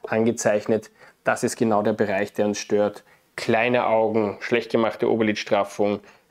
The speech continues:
ü-, unterspritzter Nasensteg, das heißt genau die Positionierung, die ich immer, von der ich immer rede. Augen, Nasen, das ist der Bereich, in dem auch du mich als erstes anschaust oder schaust, schaut er heute müde aus oder schaut er nicht müde aus. Das ist genau das, womit wir zuerst kommunizieren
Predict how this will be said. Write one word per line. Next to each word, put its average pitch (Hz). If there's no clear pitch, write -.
ü-, 135
unterspritzter 127
Nasensteg, 117
das -
heißt 123
genau 123
die 147
Positionierung, 135
die 127
ich -
immer, 143
von 127
der 117
ich 120
immer 127
rede. 123
Augen, 139
Nasen, 123
das 120
ist 120
der 147
Bereich, 123
in 131
dem 127
auch -
du 156
mich 151
als -
erstes -
anschaust 123
oder 123
schaust, 110
schaut -
er 131
heute 120
müde 131
aus 120
oder 120
schaut 120
er 123
nicht 131
müde 127
aus. 113
Das 117
ist 139
genau 127
das, 127
womit 127
wir 123
zuerst -
kommunizieren 120